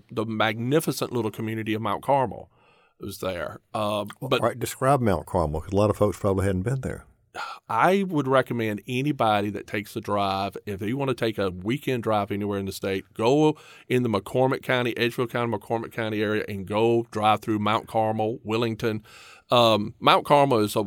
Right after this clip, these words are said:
Speaker 1: is a wonderful old community that still has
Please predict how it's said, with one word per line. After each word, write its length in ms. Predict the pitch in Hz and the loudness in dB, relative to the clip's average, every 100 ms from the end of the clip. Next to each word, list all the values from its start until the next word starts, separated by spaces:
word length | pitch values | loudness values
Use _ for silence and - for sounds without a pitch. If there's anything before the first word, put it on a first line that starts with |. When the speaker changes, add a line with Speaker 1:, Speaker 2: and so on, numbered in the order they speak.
| - | -2
Speaker 1:
is 180 | 113 104 | -4 0
a 120 | 101 | -2
wonderful 960 | 98 - 113 131 151 143 147 139 131 - | -2 -8 2 4 4 4 4 4 2 0
old 280 | 123 123 123 | 4 4 2
community 540 | 120 117 117 113 113 | -2 0 2 2 0
that 280 | 110 107 98 - - - | 0 -2 -2 -6 -20 -14
still 360 | - - 135 127 | -4 4 6 6
has 580 | 135 127 120 117 - | 4 4 2 0 -6